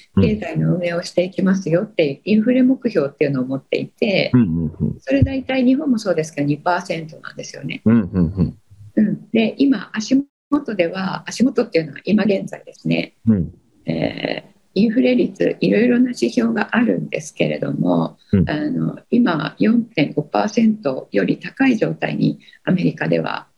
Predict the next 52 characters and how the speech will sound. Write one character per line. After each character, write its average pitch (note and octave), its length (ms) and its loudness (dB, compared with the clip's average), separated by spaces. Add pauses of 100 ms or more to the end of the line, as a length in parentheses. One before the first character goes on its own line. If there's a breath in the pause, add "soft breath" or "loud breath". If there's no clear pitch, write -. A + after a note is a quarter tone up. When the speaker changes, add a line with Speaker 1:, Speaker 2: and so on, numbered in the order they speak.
(140)
Speaker 2:
え D#2 720 -4
ー、 - 160 -14
高 - 280 0
い、 G#3+ 360 0 (100)
え - 180 0
ー、 F#3+ 120 0
指 G#3+ 120 2
数、 A3 400 0
数 A3+ 240 0
値 G#3+ 160 -2
が A2+ 80 2
出 G#2+ 140 0
て A2+ 140 -2
く A2+ 160 -2
る、 - 380 0 (220)
Speaker 1:
う A2 60 4
ん。 G2 100 4
Speaker 2:
出 - 120 -4
て - 160 -10
い A#2 60 0
る D#3 260 0 (200)
指 A3 180 0
標 G3+ 180 0
も F#3 200 0
出 F#3+ 120 0
て D3+ 120 -2
き - 100 -18
て - 80 -2
る - 100 -6
ん C3 40 -8
で C#3+ 100 -8
す - 80 -2
ね。 - 300 -2
Speaker 1:
あ、 F2+ 120 -4 (140)
そ A#2 200 4
う - 20 0
な D#2 100 -2
ん C2 100 -6
だ。 - 160 -6 (500)
Speaker 2:
う - 40 2
ん。 - 220 -2 (300)
で、 A#3 120 2
こ B3+ 180 0
れ D4 180 2
が、 D#4 420 -2
あ F#3+ 40 0
の、 - 260 2
大 B3+ 240 0
半 D4+ 200 -2
の G2+ 100 2
人 - 220 0
の、 C#4 360 2